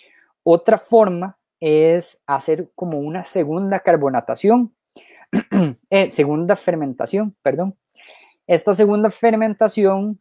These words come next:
normalmente no le llamamos fermentación, sino que le llamamos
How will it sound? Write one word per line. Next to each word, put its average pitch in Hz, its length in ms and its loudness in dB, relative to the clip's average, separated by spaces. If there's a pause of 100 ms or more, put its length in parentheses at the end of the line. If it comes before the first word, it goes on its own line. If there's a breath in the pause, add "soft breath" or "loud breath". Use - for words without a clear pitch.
(120)
normalmente 156 720 -4
no 180 160 2
le 190 120 4
llamamos 175 440 2
fermentación, 190 680 -4
sino 147 320 -8
que 165 80 -6
le 160 140 -4
llamamos 143 640 -8